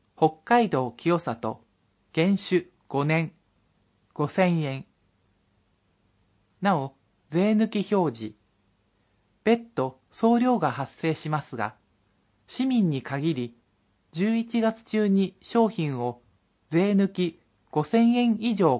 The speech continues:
購入した場合、送料が無料。販売期間、通年。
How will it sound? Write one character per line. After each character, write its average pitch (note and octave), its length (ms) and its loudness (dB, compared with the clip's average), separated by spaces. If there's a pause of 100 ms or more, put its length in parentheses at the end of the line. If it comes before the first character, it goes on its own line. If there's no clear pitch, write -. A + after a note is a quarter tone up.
購 F3 240 0
入 E3+ 220 0
し - 140 -10
た D#3+ 100 2
場 D3+ 260 2
合、 C#3+ 180 -2 (500)
送 A#3 240 2
料 C3+ 200 2
が A2+ 220 -8 (160)
無 C#3 140 -6
料。 C3+ 400 0 (1400)
販 A3+ 240 2
売 A#3 240 2
期 - 120 -18
間、 C3+ 300 -2 (480)
通 F#3+ 320 2
年。 D3+ 320 -2